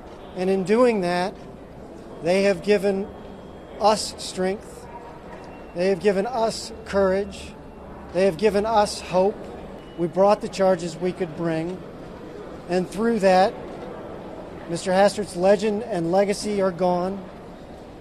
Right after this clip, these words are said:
and in its place are a broken, humiliated man. That is as it should be. Is anybody satisfied with this process and this sentencing,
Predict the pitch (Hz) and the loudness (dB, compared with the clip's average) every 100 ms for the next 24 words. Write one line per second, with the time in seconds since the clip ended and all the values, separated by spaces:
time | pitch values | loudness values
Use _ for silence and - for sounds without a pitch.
0 | - - - 165 175 190 220 196 202 - | -18 -18 -10 -2 0 0 2 2 2 2
1 | 190 190 220 - - - - - - - | 6 6 4 -2 -10 -14 -16 -16 -16 -18
2 | - - - - - - - - - - | -18 -18 -18 -18 -18 -18 -18 -18 -12 0
3 | 175 185 190 190 190 - - - - - | 4 6 6 4 0 -6 -14 -14 -14 -16
4 | - 147 170 202 202 208 208 196 - - | -14 2 8 8 6 2 0 -6 -14 -16
5 | - - - - - - - 190 196 196 | -16 -16 -16 -16 -18 -18 -6 0 4 6
6 | 196 196 190 190 175 170 165 151 135 - | 6 6 4 4 2 0 0 -2 -6 -12
7 | - - - - 156 185 190 185 185 180 | -16 -18 -18 -4 4 4 4 4 2 0
8 | 160 185 175 175 165 135 - - - - | -4 -2 -2 0 -2 -2 -8 -18 -18 -6
9 | 208 170 196 214 240 262 233 - 190 180 | -2 -2 0 2 6 6 4 0 0 0
10 | 185 - 202 185 190 185 - - - - | 0 0 2 2 2 0 -6 -16 -18 -6
11 | 180 190 180 - - 156 151 190 - - | 2 2 2 -6 -14 -6 2 2 0 -4
12 | 180 185 175 185 175 170 165 175 - - | 2 2 2 0 -2 -2 -2 -4 -6 -10
13 | - 185 - 160 170 165 | -6 -4 -6 -8 -6 -6